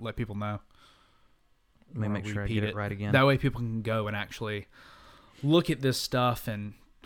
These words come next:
Speaker 1: buy something if they wanna buy something.
Speaker 2: artmoney dot com forward slash shop.
Speaker 1: Oh, perfect.
Speaker 2: Um, and you can find her on TikTok at Artmoney. It's just at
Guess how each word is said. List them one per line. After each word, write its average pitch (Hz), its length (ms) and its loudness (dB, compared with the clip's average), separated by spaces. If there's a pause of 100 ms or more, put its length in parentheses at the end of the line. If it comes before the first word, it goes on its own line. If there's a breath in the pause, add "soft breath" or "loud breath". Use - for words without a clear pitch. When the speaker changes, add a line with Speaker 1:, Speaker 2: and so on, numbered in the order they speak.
(200)
Speaker 1:
buy 113 160 -2
something 110 280 -6
if 104 60 -8
they 110 80 -4
wanna 107 140 -4
buy 110 140 -4
something. - 220 4
Speaker 2:
artmoney 127 380 10
dot 151 200 6
com 151 260 6
forward 135 280 2
slash 123 280 2
shop. - 420 0 (440 soft breath)
Speaker 1:
Oh, 349 160 4
perfect. 107 420 6
Speaker 2:
Um, 110 120 -6
and 131 200 6
you 135 60 6
can 120 140 4
find 123 360 4
her 113 300 4
on 104 180 2
TikTok 104 520 0
at 104 200 -2
Artmoney. 104 540 0 (380 soft breath)
It's 101 180 -4
just - 220 -8
at 113 240 2